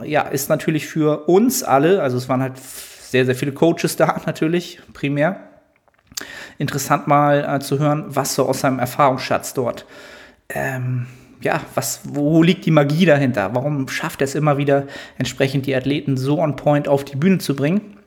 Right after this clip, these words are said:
Und, ähm, da hat er mal alles mal so ein bisschen, sind wir alles mal so ein bisschen durchgegangen und, ähm, das, was mir am meisten im Kopf geblieben ist, ganz klar ist, dass man, ähm, ja,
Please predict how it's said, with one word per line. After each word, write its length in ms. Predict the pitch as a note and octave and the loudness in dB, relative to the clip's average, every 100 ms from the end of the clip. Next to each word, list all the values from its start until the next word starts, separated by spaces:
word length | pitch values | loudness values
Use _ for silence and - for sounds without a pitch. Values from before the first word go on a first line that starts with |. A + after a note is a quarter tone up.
| _ _ _ _ _ _ - - | _ _ _ _ _ _ -6 -2
Und, 360 | C3 C3 B2 | 0 0 -2
ähm, 340 | - B2 B2+ B2 - - - - - | -2 -2 -2 -4 -10 -18 -18 -4 0
da 160 | A#2+ | 2
hat 100 | D3 | 4
er 80 | D3 | 2
mal 140 | C3 | 2
alles 220 | B2 C#3+ D3 | 0 0 0
mal 120 | C#3 | 0
so 80 | C3+ | 0
ein 60 | |
bisschen, 500 | C#3 C#3 C#3 C3+ C#3+ | 0 0 0 0 -2
sind 160 | C3+ D3 | 0 2
wir 80 | D#3 | 2
alles 180 | D3 | 2
mal 120 | D#3+ C#3 | 2 2
so 80 | |
ein 40 | C#3+ | 0
bisschen 220 | D3 D3+ | -2 2
durchgegangen 560 | D#3 G3+ C#3+ D3 D#3+ D3+ | 2 0 2 2 2 0
und, 380 | D3 D3 C#3+ | 0 0 -2
ähm, 420 | C#3 C#3 C3+ - - - - | -6 -4 -4 -6 -10 -14 -4
das, 220 | - - | -2 0
was 120 | D#3+ | 0
mir 100 | E3 | 2
am 80 | C#3+ | 4
meisten 340 | C#3+ F3+ - E3 | 6 6 4 -2
im 100 | D3+ | 0
Kopf 300 | F3 E3+ - | -2 -2 -4
geblieben 400 | C#3+ D#3+ D#3+ D#3+ | -2 -2 0 0
ist, 340 | D#3+ - - - - - - | 0 -2 -10 -20 -20 -20 -2
ganz 300 | C3 C#3+ - | 0 0 -2
klar 360 | D3+ C#3 C#3+ D#3+ | 2 2 2 0
ist, 360 | D3+ - - - | -2 -4 -10 -2
dass 300 | C3+ - C#3+ | -2 0 0
man, 360 | C3 C3 C3+ | 0 0 -2
ähm, 540 | C#3 C3+ C3+ C#3 C3 - - - - - - | -2 -4 -4 -6 -8 -12 -20 -20 -20 -10 0
ja, 180 | A#2 | 0